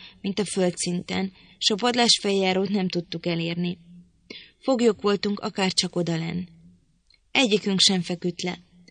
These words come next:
Catherine az ablak mellé telepedett, és nyugtalanul várta a nappalt. Mély sóhajtással válaszolt csak kérdéseimre, hogy pihenjen le kissé. Én egy székre telepedtem, és nem szűntem szemrehányan sokat tenni önmagamnak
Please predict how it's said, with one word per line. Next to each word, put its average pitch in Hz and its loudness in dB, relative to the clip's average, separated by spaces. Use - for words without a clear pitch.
Catherine 240 2
az 202 0
ablak 196 0
mellé 185 2
telepedett, 190 -4
és 214 0
nyugtalanul 180 -2
várta 175 -4
a 175 -2
nappalt. 175 -6
Mély 240 8
sóhajtással 190 4
válaszolt 180 0
csak 180 -4
kérdéseimre, 180 2
hogy 214 2
pihenjen 185 2
le 165 0
kissé. 165 0
Én 254 4
egy 254 2
székre 196 2
telepedtem, 185 -2
és 196 2
nem 196 0
szűntem 185 0
szemrehányan 175 0
sokat 175 0
tenni 180 0
önmagamnak 185 0